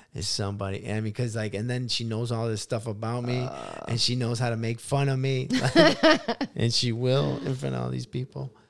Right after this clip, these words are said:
Speaker 2: I dated one guy before him, and that did happen.
Speaker 1: Oh, really?
Speaker 2: Yeah, we were, like, when I say, it was loosely when I say
Speaker 1: Yeah,
Speaker 2: dating, but
Speaker 1: right.
Speaker 2: nevertheless, like, when it ended, uh, it was very awkward.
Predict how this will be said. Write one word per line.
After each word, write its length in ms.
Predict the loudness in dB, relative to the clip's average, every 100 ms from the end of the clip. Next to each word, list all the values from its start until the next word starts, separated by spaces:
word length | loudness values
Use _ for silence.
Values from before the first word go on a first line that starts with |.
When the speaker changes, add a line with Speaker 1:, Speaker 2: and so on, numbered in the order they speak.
| _
Speaker 2:
I 80 | -4
dated 300 | 0 2 4
one 280 | 4 2 0
guy 300 | -2 -4 -4
before 460 | -6 -10 -6 -4 -4
him, 440 | -4 -4 -6 -8 -12 _ _ _ _ _ _ -18 -6
and 480 | -4 -2 -4 -6 -8
that 320 | -2 -2 -2
did 180 | -2 -2
happen. 640 | 0 -2 -2 -4 -6 -8 -10 _ 6
Speaker 1:
Oh, 160 | 8 10
really? 380 | 8 6 6 6
Speaker 2:
Yeah, 140 | 8
we 140 | 6 6
were, 140 | 8
like, 220 | 8 8 8
when 180 | 6
I 60 | 8
say, 260 | 6 4 4
it 80 |
was 300 | 4 2 0
loosely 640 | 0 6 6 6 2 0 0
when 140 | 0
I 100 | 0
say 180 | 2 6
Speaker 1:
Yeah, 140 | 6
Speaker 2:
dating, 380 | 6 4 2 0
but 120 | 2
Speaker 1:
right. 100 | 4
Speaker 2:
nevertheless, 720 | 4 4 4 4 4 4 2
like, 200 | 0 0
when 120 | 2 0
it 140 | 0
ended, 560 | 4 4 6 2 0 -2 -6 -10 _ -10
uh, 80 | -10 -10 _ _ -20 -20 _ _ -10
it 200 | -4 0
was 160 | 0 -2
very 340 | 2 4 4
awkward. 540 | 4 2 4 2 2